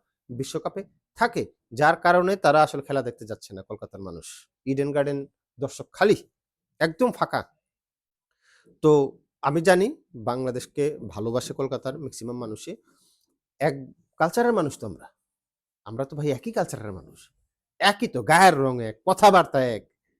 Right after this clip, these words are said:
সব এক। আমরা যেমন, আমি কেন কলকাতার মানুষকে ভালোবাসি, কারণ এরা বাংলায় কথা বলে,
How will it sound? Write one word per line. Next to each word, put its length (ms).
সব 380
এক। 260
আমরা 280
যেমন, 280
আমি 480
কেন 200
কলকাতার 280
মানুষকে 260
ভালোবাসি, 380
কারণ 240
এরা 380
বাংলায় 420
কথা 220
বলে, 220